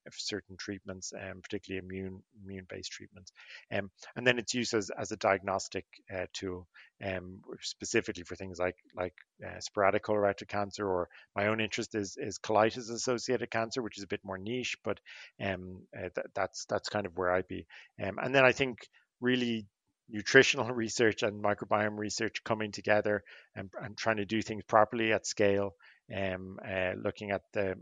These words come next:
nutritional and microbiome research kind of together, knitted together as, as one thing, I think is gonna be really interesting.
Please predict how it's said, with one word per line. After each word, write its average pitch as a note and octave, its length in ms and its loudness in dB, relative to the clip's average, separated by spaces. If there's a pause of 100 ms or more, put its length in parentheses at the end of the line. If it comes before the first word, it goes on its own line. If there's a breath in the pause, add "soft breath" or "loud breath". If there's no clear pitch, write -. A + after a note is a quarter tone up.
(260)
nutritional G#2 480 -4
and G#2 320 -2
microbiome F#2+ 480 -2
research F#2+ 520 -6
kind G2 160 -2
of F#2 100 -4 (380 soft breath)
together, G2+ 520 2
knitted F#2+ 360 -4
together F#2+ 480 -2 (340 soft breath)
as, F#2+ 320 -8
as G2 140 -6
one G2+ 300 -6
thing, G2 300 -4
I F2+ 80 -8
think G2+ 220 -12 (240)
is - 60 -18
gonna G2 140 -10
be F#2 100 -4
really F2+ 280 -4
interesting. F2+ 460 -12